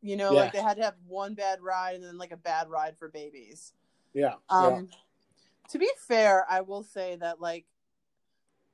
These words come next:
Speaker 1: dinosaurs in general as a theme, unless you take it very seriously,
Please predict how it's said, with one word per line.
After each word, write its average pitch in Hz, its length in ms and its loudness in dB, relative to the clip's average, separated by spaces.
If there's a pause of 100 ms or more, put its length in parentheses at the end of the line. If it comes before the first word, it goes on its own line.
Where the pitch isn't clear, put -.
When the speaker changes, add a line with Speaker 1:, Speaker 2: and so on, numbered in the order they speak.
Speaker 1:
dinosaurs 277 600 -8
in 202 140 -10
general 185 640 -2
as 170 120 -4
a 170 60 -10
theme, 190 640 -10 (160)
unless 226 420 2
you 330 100 -4
take 302 260 -6
it 185 100 -6
very 185 380 -2
seriously, 208 1160 -6